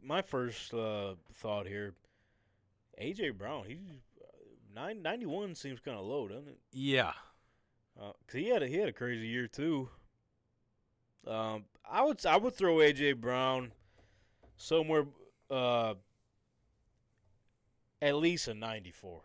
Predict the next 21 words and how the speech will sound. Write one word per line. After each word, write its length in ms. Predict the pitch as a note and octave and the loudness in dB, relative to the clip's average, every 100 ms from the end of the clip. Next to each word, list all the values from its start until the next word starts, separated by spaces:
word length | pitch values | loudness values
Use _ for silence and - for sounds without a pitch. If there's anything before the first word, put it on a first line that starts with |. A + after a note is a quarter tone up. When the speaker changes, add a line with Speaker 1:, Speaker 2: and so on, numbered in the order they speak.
| _ _ _ _ _ _ _ - | _ _ _ _ _ _ _ -12
Speaker 2:
I 40 | |
was 100 | G#2+ | -10
gonna 200 | G2 G2+ | -6 -8
say 240 | - G#2 F#2 | -6 -6 -6
at 100 | G2 | -6
least 220 | G#2+ - | -8 -10
near 160 | G2 | -10
D-Hop, 520 | D#2 F2 G2+ F2+ E2 - | -10 -10 -6 -4 -4 -8
ninety-three, 520 | G2 F#2 D#2+ F#2+ F2+ | -10 -10 -12 -12 -8
ninety-four 560 | F#2 C3+ C3 A2 F#2+ | -6 -2 -2 0 -2
Speaker 1:
Yeah. 80 | F2+ | -4
Speaker 2:
area. 300 | F2 F2 F2 - _ _ _ _ _ _ _ _ _ | -6 -8 -10 -12 _ _ _ _ _ _ _ _ _
Speaker 1:
Yeah, 100 | A#2+ | -6
put 140 | D#3 E3+ | -4 -6
him 120 | D#3 | -6
one 180 | D3+ C#3 | -4 -4
up 140 | B2 | -6
ab-, 160 | A2 G#2+ | -10 -8
uh, 240 | A#2 A2 | -6 -6
above, 340 | G2+ G#2+ G#2+ G2+ | -6 -6 -6 -6
uh, 160 | F#2+ | -8